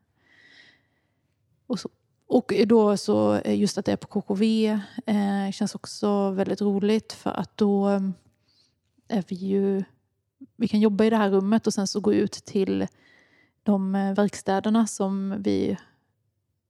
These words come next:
har sökt till, eh, och jobba i dem.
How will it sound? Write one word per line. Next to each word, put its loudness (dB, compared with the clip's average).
har -2
sökt -6
till, -4
eh, -2
och -2
jobba -2
i 0
dem. 0